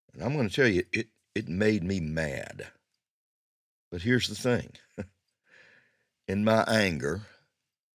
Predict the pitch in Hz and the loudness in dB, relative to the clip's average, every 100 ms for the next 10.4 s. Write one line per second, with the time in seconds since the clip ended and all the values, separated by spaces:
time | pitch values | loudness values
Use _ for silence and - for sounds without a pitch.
0 | _ _ _ - 82 92 107 113 - 104 | _ _ _ -12 0 2 6 4 4 4
1 | 101 101 104 107 98 - 104 110 92 80 | 6 6 6 2 0 4 4 6 2 0
2 | 80 76 78 78 78 80 92 107 - _ | -2 -2 -2 0 0 0 0 -4 -6 _
3 | - - 107 131 131 139 135 135 151 127 | -14 -6 0 0 2 2 4 2 0 -4
4 | - - - - _ _ - 110 135 131 | -6 -10 -10 -14 _ _ -2 -2 0 0
5 | 139 - - - - - _ - - - | 0 0 -2 -2 -6 -14 _ -20 -16 -16
6 | _ _ _ - - _ - 101 127 127 | _ _ _ -20 -20 _ 2 4 4 0
7 | 80 98 110 135 127 143 123 120 117 131 | 4 6 8 6 6 4 6 6 6 2
8 | 120 - 101 107 - 123 127 - - 110 | 0 0 4 4 2 2 2 2 4 6
9 | 131 131 - 113 110 147 151 110 120 120 | 6 2 2 2 4 4 4 6 8 8
10 | 139 165 127 120 | 8 6 4 4